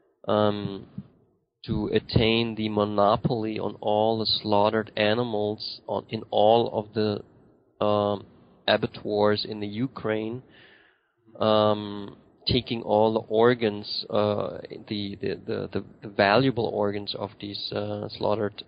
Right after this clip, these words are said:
animals, uh, out and, and ship them in army trains, uh, back to his, uh, factory, um, in, uh, occupied, um,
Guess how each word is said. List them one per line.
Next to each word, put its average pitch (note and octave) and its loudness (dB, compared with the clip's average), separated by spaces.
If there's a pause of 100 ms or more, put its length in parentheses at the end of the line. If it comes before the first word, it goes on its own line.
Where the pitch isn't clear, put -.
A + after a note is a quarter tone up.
animals, G#2 -4
uh, G#2 2 (160)
out G#2 2
and, G#2+ -4
and G2+ -8
ship - 2
them A2 -2
in G#2 -6 (960)
army B2+ 4
trains, A2 -2
uh, G#2+ 0
back A2+ 0
to A#2+ -8
his, A2 -2
uh, G#2+ 0 (180)
factory, A2 0
um, G#2+ -4 (140)
in, G#2+ -8 (120)
uh, G#2 -4
occupied, G#2+ -2
um, G#2 -2